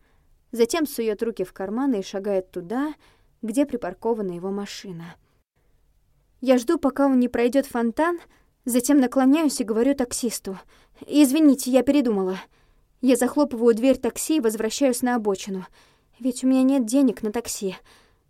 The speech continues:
Я вернусь в закусочную и попрошу Эми подвезти меня до дома. Таксист отъезжает, и я сворачиваю на другую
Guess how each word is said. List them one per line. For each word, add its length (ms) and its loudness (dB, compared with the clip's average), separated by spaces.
Я 160 2
вернусь 320 2
в 60 -14
закусочную 640 -2
и 20 0
попрошу 500 -6
Эми 220 0
подвезти 480 -4
меня 220 0
до 120 0
дома. 360 -2
Таксист 420 -2
отъезжает, 800 -2
и 80 -2
я 140 6
сворачиваю 580 0
на 80 2
другую 400 2